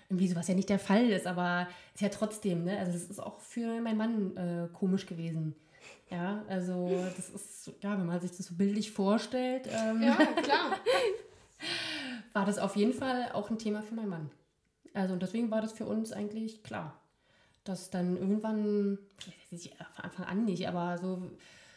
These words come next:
Speaker 1: so fünfter, sechster, weiß ich nicht, siebter Monat war das irgendwie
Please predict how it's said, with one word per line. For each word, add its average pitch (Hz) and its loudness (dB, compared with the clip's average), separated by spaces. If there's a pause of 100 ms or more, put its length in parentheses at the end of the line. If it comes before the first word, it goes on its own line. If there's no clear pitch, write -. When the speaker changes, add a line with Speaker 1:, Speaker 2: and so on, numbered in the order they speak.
(180)
Speaker 1:
so 190 -6
fünfter, 208 0
sechster, 202 -2 (560)
weiß 202 -6
ich 196 -2
nicht, 190 -4
siebter 208 0
Monat 214 0
war 202 -2
das 208 -6
irgendwie 208 -6